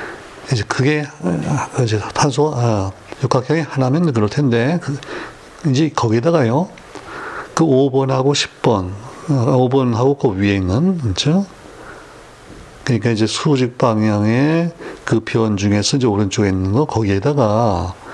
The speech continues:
지금 똑같은 정육각형을 거기다가 이렇게 연결했다,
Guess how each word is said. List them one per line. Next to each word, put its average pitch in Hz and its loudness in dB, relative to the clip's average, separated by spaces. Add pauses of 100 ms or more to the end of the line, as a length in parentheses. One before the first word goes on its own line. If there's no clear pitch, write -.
(340)
지금 156 2
똑같은 147 0 (420)
정육각형을 131 2
거기다가 123 2
이렇게 113 0 (240)
연결했다, 117 0